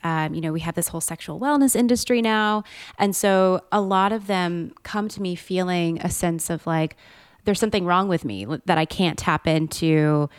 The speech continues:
having great sex, or I still feel shame around sex, like, I'm in my thirties or whatever, and I still have shame around my sexuality.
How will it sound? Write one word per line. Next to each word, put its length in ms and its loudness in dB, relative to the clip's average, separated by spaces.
having 400 2
great 300 -2
sex, 540 -4
or 320 2
I 80 0
still 260 0
feel 680 -2
shame 420 2
around 400 0
sex, 320 -2
like, 120 -4
I'm 180 0
in 120 0
my 140 0
thirties 560 0
or 140 -6
whatever, 640 2
and 160 0
I 60 -2
still 360 -2
have 500 2
shame 300 0
around 220 -2
my 100 -2
sexuality. 800 -4